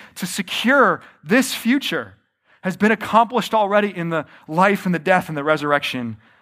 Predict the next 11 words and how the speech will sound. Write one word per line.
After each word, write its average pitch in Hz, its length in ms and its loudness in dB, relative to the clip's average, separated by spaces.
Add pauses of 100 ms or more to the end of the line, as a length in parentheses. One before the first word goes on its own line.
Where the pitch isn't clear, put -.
of 139 120 -12
Jesus. 151 560 -4 (960)
And 147 100 -6
as 147 80 -6
the 151 80 2
Apostle 151 380 0
John 147 320 2
records 143 580 -4 (300)
in 135 100 -10
his 120 200 -10
gospel, 135 580 -2